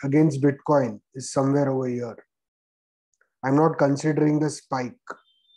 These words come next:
So even if it, this is an immediate target, but on a long term, it can go till here also.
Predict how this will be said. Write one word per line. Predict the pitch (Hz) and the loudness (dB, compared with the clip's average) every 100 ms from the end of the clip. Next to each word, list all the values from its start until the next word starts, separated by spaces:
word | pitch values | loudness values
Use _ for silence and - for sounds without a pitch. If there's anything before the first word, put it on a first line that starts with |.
| _ _ _ _ _ _ _ _ _ _ _ _ | _ _ _ _ _ _ _ _ _ _ _ _
So | - - 185 190 208 - - _ _ _ _ _ _ _ - | -16 0 4 6 4 0 -16 _ _ _ _ _ _ _ -4
even | 160 165 196 196 | 0 6 6 8
if | 190 190 | 6 6
it, | 185 180 - - _ 147 | 2 2 -8 -18 _ -8
this | 143 170 160 | -2 0 0
is | 180 175 156 - | -2 -2 -8 -6
an | 170 160 | -4 -2
immediate | 151 156 156 175 170 151 | 0 -2 0 -2 -4 -10
target, | 135 127 139 113 | -10 -8 -10 -12
but | 123 147 160 - - _ _ _ _ | -6 -4 -4 -8 -16 _ _ _ _
on | 139 151 | -2 2
a | 165 | 4
long | 151 156 175 165 | 6 4 2 0
term, | 180 | 0
it | 175 - | -2 -4
can | 175 170 | -6 -4
go | 160 175 175 | -2 -2 -2
till | 180 | -4
here | 151 160 160 | -4 -4 -4
also. | 147 143 143 - 127 104 | -6 -8 -12 -14 -16 -16